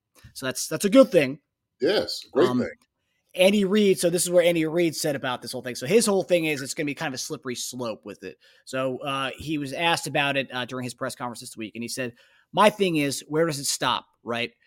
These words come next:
Speaker 1: We start taking pieces, and we'll see how this goes. But you don't wanna take too many pieces away, or you'll be playing flag football." So, J D, from a player's point of view, from a special teams coach's point of view,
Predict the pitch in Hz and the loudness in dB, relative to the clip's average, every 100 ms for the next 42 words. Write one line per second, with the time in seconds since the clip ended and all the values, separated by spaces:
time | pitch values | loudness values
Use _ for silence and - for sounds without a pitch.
0 | _ _ 143 - 160 151 175 143 127 170 | _ _ -4 0 -2 -2 -4 -6 -8 -8
1 | - 170 139 - 139 139 151 - - 170 | -6 -6 -6 -8 -6 -4 -4 -6 -6 -4
2 | 151 143 143 139 127 - 143 120 95 - | -6 -6 -6 -6 -8 -4 -2 -2 -6 -14
3 | _ _ _ 135 143 151 165 - _ - | _ _ _ -2 2 4 2 -2 _ -6
4 | 147 139 147 131 - 202 165 135 135 117 | -4 -2 -4 -4 -2 0 0 0 -4 -6
5 | 117 131 131 120 - - 127 123 127 131 | -4 -2 -2 -4 -8 -8 -6 -6 -8 -6
6 | 123 117 135 113 - 123 - 90 - _ | -8 -8 -4 -4 -4 -12 -10 -12 -12 _
7 | _ _ _ _ _ _ 127 123 185 185 | _ _ _ _ _ _ -10 2 6 8
8 | 185 185 - _ 135 139 - 180 190 - | 8 6 -2 _ -10 -10 2 4 4 0
9 | 185 185 165 180 185 - _ - 131 - | -4 -2 -2 -2 -2 -6 _ -14 -12 -10
10 | 156 135 165 - 190 180 - 180 165 180 | -8 -10 -10 -6 -4 -4 -2 -2 -2 -4
11 | 180 160 175 180 | -2 -2 -2 -6